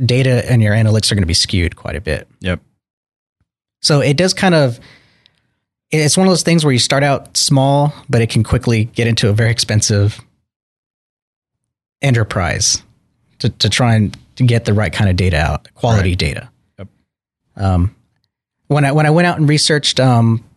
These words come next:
Speaker 1: other ways of getting data into analytics, you know, you have all the middleware tools,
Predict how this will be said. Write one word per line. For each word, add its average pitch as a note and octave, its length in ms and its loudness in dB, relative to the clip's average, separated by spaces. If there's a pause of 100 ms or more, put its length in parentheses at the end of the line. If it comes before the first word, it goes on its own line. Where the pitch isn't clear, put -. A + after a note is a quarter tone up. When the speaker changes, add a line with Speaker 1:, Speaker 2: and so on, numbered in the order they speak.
Speaker 1:
other C#3+ 220 2
ways C3 280 2
of B2 60 -2
getting B2 220 0
data A#2 320 0
into B2 200 0
analytics, B2+ 800 0 (260)
you A#2+ 120 0
know, A2+ 200 2 (720)
you C3+ 160 0
have B2+ 120 0
all C3 120 2
the C3 80 2
middleware B2+ 380 2
tools, C3+ 500 0